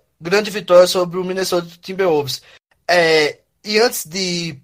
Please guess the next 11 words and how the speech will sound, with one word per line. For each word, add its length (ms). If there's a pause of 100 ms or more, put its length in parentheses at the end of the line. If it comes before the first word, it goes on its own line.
(140)
passar 300
para 240
meus 280
nobres 300
colegas 540
de 680
Fox 280
Sports 340
Rádio, 400
mentira, 440
de 420